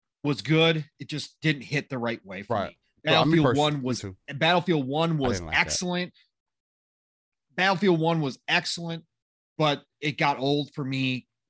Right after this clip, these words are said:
Speaker 1: faster than most Battlefields do,
Speaker 2: Didn't stay
Speaker 1: right?
Speaker 2: much.
Speaker 1: But the, but,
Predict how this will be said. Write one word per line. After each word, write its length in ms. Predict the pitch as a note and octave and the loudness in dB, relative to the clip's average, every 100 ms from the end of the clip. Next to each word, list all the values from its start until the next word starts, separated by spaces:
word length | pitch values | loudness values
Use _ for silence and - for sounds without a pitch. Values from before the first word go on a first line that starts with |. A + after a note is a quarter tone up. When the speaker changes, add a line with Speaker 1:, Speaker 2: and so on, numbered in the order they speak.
| _ | _
Speaker 1:
faster 480 | C#3+ C#3 C3 D#3 C3 | 0 0 -2 -6 -6
than 160 | C3 | -4
most 280 | B2 A2+ - | -4 -6 -10
Battlefields 520 | G2+ G2+ G2 A#2+ G2 | -12 -12 -14 -16 -18
do, 120 | - F2+ | -16 -14
Speaker 2:
Didn't 100 | - | -12
stay 180 | G2 | -12
Speaker 1:
right? 240 | F2+ B2+ D3+ | -8 -6 -6
Speaker 2:
much. 80 | - | -6
Speaker 1:
But 120 | D3 | -10
the, 100 | B2+ A2+ - | -10 -10 -6
but, 180 | D#3+ | -6